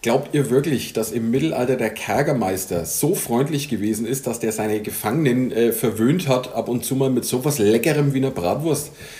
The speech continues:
Also, äh, ich glaub's eher nicht. Ja, also der Kerkermeister, der hat alles Mögliche mit seinen Gefangenen gemacht, aber angefüttert mit einer Bratwurst hat er die garantiert nicht.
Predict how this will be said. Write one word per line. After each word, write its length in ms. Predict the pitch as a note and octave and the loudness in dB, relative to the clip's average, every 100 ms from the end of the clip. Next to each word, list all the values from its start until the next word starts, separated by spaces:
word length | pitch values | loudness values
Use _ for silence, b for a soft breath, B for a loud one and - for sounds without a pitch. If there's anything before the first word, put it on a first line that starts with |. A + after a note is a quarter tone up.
| B B | B B
Also, 360 | A2 A2+ G#2 A2 A2 | 0 2 2 0 0
äh, 180 | A2+ A2 | 4 4
ich 240 | A2 - | 2 -4
glaub's 340 | - A#2 - - | -2 -2 -4 -6
eher 180 | F2 D2+ | -2 -2
nicht. 320 | D2+ D2 - - | -4 -8 -14 -8
Ja, 220 | G#2 G#2 | 0 0
also 200 | G#2+ A2 | 0 2
der 140 | G#2+ G#2+ | 4 2
Kerkermeister, 640 | - G#2+ C3 A#2+ A2 - | 2 2 2 2 0 0
der 160 | A2 G#2 | -2 -2
hat 220 | G2+ - | -4 0
alles 240 | B2+ C#3+ | 2 4
Mögliche 420 | D3 C#3 D3 C3 A2+ | 6 6 6 4 2
mit 140 | G#2+ | 0
seinen 240 | G#2+ G#2 | 0 2
Gefangenen 420 | A2 - A2 A#2 A2+ | 0 0 0 0 0
gemacht, 360 | A#2+ C#3 C#3+ - B B B B | 2 0 -2 -14 B B B B
aber 320 | G#2+ A2+ - | 0 2 2
angefüttert 580 | A2+ C#3 C#3+ - C3+ B2+ | 2 2 2 2 4 4
mit 140 | B2 - | 2 0
einer 120 | G#2+ | -2
Bratwurst 520 | - F#2 B2+ A#2 - | 0 -2 0 -2 0
hat 80 | G#2+ | -2
er 40 | |
die 120 | G#2 F#2+ | -2 -2
garantiert 480 | F2 F#2 E2+ F2 | -2 -2 -4 -6
nicht. 180 | - - | -8 -14